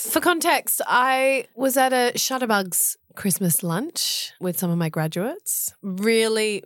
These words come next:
really lovely, kind-hearted crew of women. And we sat on a long table and I got seated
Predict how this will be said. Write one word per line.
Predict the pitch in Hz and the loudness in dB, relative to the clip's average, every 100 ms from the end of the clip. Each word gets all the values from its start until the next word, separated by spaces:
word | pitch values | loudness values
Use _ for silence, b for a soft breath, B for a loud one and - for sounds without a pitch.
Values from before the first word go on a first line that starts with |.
| - | -12
really | 175 175 185 185 185 180 | -12 -2 0 0 0 -4
lovely, | 170 180 180 180 180 175 | -4 -2 0 0 -2 -4
kind-hearted | 170 170 165 165 160 160 | -2 -2 -2 -2 -4 -4
crew | 170 160 | -4 -2
of | 160 | -4
women. | 156 151 151 147 B B B | -4 -4 -4 -8 B B B
And | 220 | -2
we | 233 | 0
sat | 311 302 | 0 0
on | 285 | 0
a | 247 | 2
long | 196 190 | 2 0
table | 185 180 175 | -2 0 0
and | |
I | 175 | -2
got | 185 - | -2 -2
seated | - 175 170 160 160 | -2 0 0 0 -4